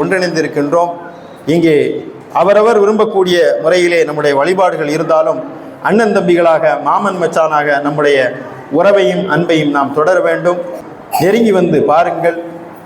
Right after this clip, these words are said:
ஊடகத்திலிருந்து வரக்கூடிய செய்திகளை எல்லாம் உண்மை என்று விழுங்கி விடாதீர்கள். ஊடக முஸ்லிம்கள் என்பவர்கள் வேறு, உண்மை முஸ்லிம்கள் என்பவர்கள் வேறு. ஊடகம்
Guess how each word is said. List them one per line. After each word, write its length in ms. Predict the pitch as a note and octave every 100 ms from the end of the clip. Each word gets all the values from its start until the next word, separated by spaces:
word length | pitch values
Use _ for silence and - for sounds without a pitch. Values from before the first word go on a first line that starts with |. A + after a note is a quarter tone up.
| E3+
ஊடகத்திலிருந்து 720 | B3 A3+ - G3+ F#3+ F#3 E3+ D#3
வரக்கூடிய 440 | D#3 F3+ F3+ D#3+
செய்திகளை 420 | C#3 F3+ F#3+ F3+ E3
எல்லாம் 240 | E3 G3 E3
உண்மை 200 | G3 G3
என்று 200 | F3 D3+ C#3
விழுங்கி 260 | F#3+ G3 E3+
விடாதீர்கள். 520 | C#3+ B2 A2 G#2+ G2+ - - - - - D#3+
ஊடக 320 | A#3 B3+ A3+
முஸ்லிம்கள் 540 | G#3+ - G#3+ G#3 G3 F#3
என்பவர்கள் 440 | F#3 F#3 E3+ D#3+ D#3+
வேறு, 180 | G3 G#3 F3
உண்மை 220 | F3+ G3+ F#3
முஸ்லிம்கள் 420 | E3 E3 D#3+ C#3+ C3+
என்பவர்கள் 420 | C3 B2 A#2+ A#2
வேறு. 200 | C#3 A#2 - - - - - - F3
ஊடகம் 360 | A3+ G#3 F3+